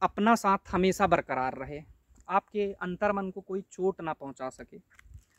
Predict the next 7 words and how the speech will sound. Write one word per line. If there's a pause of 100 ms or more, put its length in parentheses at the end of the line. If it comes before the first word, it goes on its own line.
(220)
ना
आप
डिमांड
करें, (280)
ना
एक्सपेक्टेशन
करें।